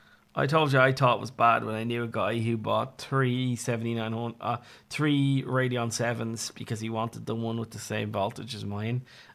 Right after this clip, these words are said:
and none of them came with the same voltage as mine, so he returned them all and then bought an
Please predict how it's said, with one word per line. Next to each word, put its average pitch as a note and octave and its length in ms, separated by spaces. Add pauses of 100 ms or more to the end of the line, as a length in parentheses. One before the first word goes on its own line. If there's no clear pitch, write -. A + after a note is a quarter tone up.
and G#2+ 260
none A#2 220
of A#2 120
them A#2+ 160
came G#2+ 280
with A2+ 100
the - 60
same G#2+ 220
voltage G#2 360
as G#2 80
mine, G2+ 340
so B2+ 100
he A#2 60
returned G#2 440
them F#2+ 120
all G#2 340 (380)
and G#2+ 180
then G#2+ 140
bought G2+ 240
an A2 100